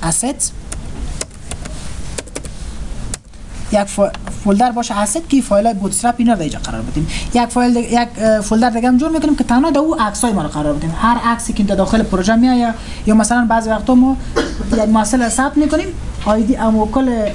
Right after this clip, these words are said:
خود پت عکسش در دیتابیس ثبت شود، خود عکس در کجا ثبت شود؟ در فولدر ثبت شود. راه خوب هم می‌رخم است که شما هیچ وقت عکس خودش رو در دیتابیس ثبت نکنیم. به خاطر از اینکه ما این رو می‌فهمیم که در کمپیوتر ما شما تنها می‌تونیم عکس، عکس خودش ثبت شده نمی‌تونه.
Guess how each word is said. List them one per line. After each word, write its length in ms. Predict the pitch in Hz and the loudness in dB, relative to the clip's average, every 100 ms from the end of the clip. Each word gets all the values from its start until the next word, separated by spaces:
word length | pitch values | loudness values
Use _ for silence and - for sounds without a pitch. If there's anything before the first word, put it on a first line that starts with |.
| - | -4
خود 180 | - 226 | 0 0
پت 300 | - 269 262 | 2 0 2
عکسش 380 | 233 226 - 165 | 0 0 -4 -2
در 140 | 190 | 0
دیتابیس 380 | 190 214 285 330 | 0 2 2 2
ثبت 180 | 320 311 | 0 2
شود، 240 | 302 294 | 2 2
خود 180 | 285 330 | 0 0
عکس 160 | 330 | 0
در 80 | 320 | 0
کجا 160 | 302 320 | 0 2
ثبت 220 | 311 302 | 2 2
شود؟ 220 | 311 339 - - - - | 2 0 -2 -6 -8 -4
در 80 | 180 | -2
فولدر 380 | 185 170 160 156 | 0 0 0 0
ثبت 220 | - 139 | -2 -6
شود. 120 | - - - 214 | -8 -6 -2 2
راه 180 | 254 | 4
خوب 180 | 247 277 | 4 4
هم 160 | 262 220 | 4 2
می‌رخم 280 | 202 165 165 | -2 -2 -4
است 100 | 165 | -2
که 60 | |
شما 160 | 190 240 | 4 4
هیچ 220 | 262 285 | 4 2
وقت 240 | 240 - | -2 0
عکس 260 | 247 302 294 | 0 2 0
خودش 260 | 285 320 254 | 0 0 -2
رو 60 | |
در 60 | 202 | -2
دیتابیس 340 | 196 202 233 | 0 2 2
ثبت 220 | 233 226 | 0 0
نکنیم. 300 | 220 233 262 254 - - - | -2 -2 -4 -6 -6 -6 -2
به 80 | - | 0
خاطر 220 | 208 226 | 2 2
از 100 | 262 | 2
اینکه 280 | 262 262 254 247 - - | 2 2 0 0 -8 0
ما 80 | 240 | 4
این 100 | 262 | 4
رو 80 | 247 | 4
می‌فهمیم 360 | 247 247 202 170 | 2 2 0 -2
که 100 | 180 | -2
در 100 | 180 | 0
کمپیوتر 480 | 202 196 202 277 294 - - - | 0 0 2 2 0 -4 -4 2
ما 140 | 208 | 2
شما 220 | 202 240 | 4 4
تنها 380 | 262 214 208 254 | 4 0 2 4
می‌تونیم 400 | 285 285 269 269 - | 4 2 2 2 2
عکس، 320 | 262 285 - 294 302 302 - - - | 0 0 0 2 2 -2 -8 -8 -2
عکس 240 | 254 247 | 0 0
خودش 320 | - - 277 247 | -4 -2 2 2
ثبت 260 | - 247 | 2 -2
شده 180 | 233 233 | 0 0
نمی‌تونه. 360 | 233 180 160 | 2 -2 -4